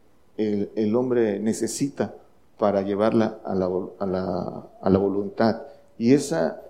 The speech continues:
eh, dice el apóstol Pablo, que manténganse en la fe. Para poder mantenerse en la fe, hay que obrar la fe. La diferencia entre creer y fe es que el que cree, dice que los demonios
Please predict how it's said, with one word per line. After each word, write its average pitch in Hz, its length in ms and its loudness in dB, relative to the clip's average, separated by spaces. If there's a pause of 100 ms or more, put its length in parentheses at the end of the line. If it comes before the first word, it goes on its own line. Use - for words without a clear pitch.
(120)
eh, 120 260 -2
dice 143 300 -2
el 135 80 6
apóstol 135 460 -2
Pablo, 135 400 -4 (420)
que 123 320 -4
manténganse 156 1120 -2
en 123 180 6
la 110 100 4
fe. 113 360 -4 (220)
Para 131 260 -2
poder 190 300 2
mantenerse 165 580 0
en 143 100 -2
la 120 80 -2
fe, 151 280 -2 (240)
hay 143 140 2
que - 100 0
obrar 131 420 6 (1080)
la 92 160 2
fe. - 340 -6 (100)
La 110 120 8
diferencia 147 760 4
entre 113 440 0
creer 135 720 6 (120)
y 117 140 -2
fe 180 420 2 (360)
es 147 260 2
que - 540 2
el 127 180 6
que 123 220 0
cree, 175 440 8 (140)
dice 143 240 -2
que 143 100 0
los 131 160 2
demonios 139 640 0